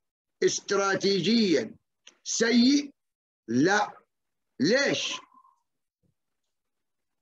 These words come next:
تعالوا نفتح الفريم الكبير ونتفرج. أيان ال-، في الأصل هو م-، منذ قاع كورونا متكئ، ما زال عنده مسار صاعد.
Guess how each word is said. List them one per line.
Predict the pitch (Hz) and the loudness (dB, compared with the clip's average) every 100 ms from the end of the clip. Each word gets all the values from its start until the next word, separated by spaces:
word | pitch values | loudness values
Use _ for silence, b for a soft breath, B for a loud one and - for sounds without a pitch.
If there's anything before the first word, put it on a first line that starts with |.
| _ _ _ _ _ _ _ _ _ - | _ _ _ _ _ _ _ _ _ -4
تعالوا | 123 180 208 202 | 0 2 2 4
نفتح | 202 - - 135 | 2 0 -4 -2
الفريم | 160 - 185 190 165 | -4 0 0 2 0
الكبير | 147 160 156 185 202 202 - | -2 -2 0 4 2 2 -4
ونتفرج. | 175 170 151 233 90 71 _ - _ _ - | -4 -2 -2 -2 -2 -4 _ -20 _ _ -2
أيان | 196 262 269 208 196 - - - | 0 2 2 0 -2 -8 -16 -4
ال-، | 175 - - - | -4 -4 -16 -8
في | - 180 | 0 0
الأصل | - 262 - 277 240 | 0 -2 0 4 6
هو | 196 254 269 285 302 - _ - | 6 6 4 2 0 -4 _ -4
م-، | 180 254 269 262 | 2 4 6 6
منذ | 269 226 240 | 6 6 2
قاع | - 233 247 | 0 -2 -2
كورونا | - 247 240 220 131 107 - _ _ 220 | 2 4 6 4 2 -2 -12 _ _ 0
متكئ، | 247 - 277 269 233 185 202 | 0 2 0 2 0 0 0
ما | 240 254 | 0 2
زال | 202 240 202 | 2 0 0
عنده | 190 214 196 | 2 2 2
مسار | 180 165 170 175 | 2 0 0 0
صاعد. | 160 190 160 - | -2 -2 -2 -4